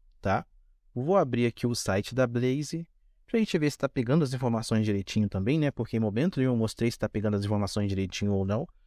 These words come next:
Eu tô confiando diretamente na nossa A P I e no tratamento que nós fizemos na nossa A P I. Então vamos ver o que que tá acontecendo lá.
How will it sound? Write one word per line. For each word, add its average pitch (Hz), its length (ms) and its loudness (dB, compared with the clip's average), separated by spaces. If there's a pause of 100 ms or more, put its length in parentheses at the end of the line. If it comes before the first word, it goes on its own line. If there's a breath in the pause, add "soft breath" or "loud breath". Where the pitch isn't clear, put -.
(160)
Eu 127 60 -2
tô 120 100 -2
confiando 113 520 2
diretamente 117 760 2
na 101 120 2
nossa 98 200 -4
A - 20 -20
P 101 140 -4
I 110 240 -4 (440)
e 127 80 0
no 117 100 2
tratamento 123 640 2
que 139 60 -2
nós 120 140 0
fizemos 113 300 0
na 110 100 0
nossa 104 240 0
A - 20 -4
P - 140 -4
I. 113 220 -2 (800)
Então 120 440 2
vamos 139 260 0
ver 120 80 2
o 113 40 2
que 120 120 -4
que - 60 -12
tá 120 100 0
acontecendo 107 580 0
lá. 90 100 -2